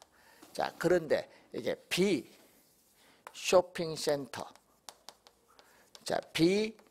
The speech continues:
쇼핑 센터의 매장 면적이 구천 제곱미터다. 자, 두 도시 간의 두 A, B, 두 쇼핑 센터 간의 거리는 팔 킬로다.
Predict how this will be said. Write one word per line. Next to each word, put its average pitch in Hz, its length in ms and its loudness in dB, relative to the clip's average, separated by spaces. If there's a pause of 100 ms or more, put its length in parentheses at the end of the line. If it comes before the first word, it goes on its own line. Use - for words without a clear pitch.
(140)
쇼핑 156 520 0
센터의 135 540 0
매장 143 400 0
면적이 127 560 -4 (300)
구천 131 500 -4
제곱미터다. 104 760 -4 (420)
자, 82 160 0 (100)
두 185 380 4 (380)
도시 143 360 0
간의 131 540 0 (400)
두 175 320 4 (140)
A, 180 300 6
B, 139 260 -6
두 170 260 0
쇼핑 156 440 -4
센터 139 320 -2
간의 127 220 -2
거리는 123 460 -4 (540)
팔 196 240 2
킬로다. - 520 -2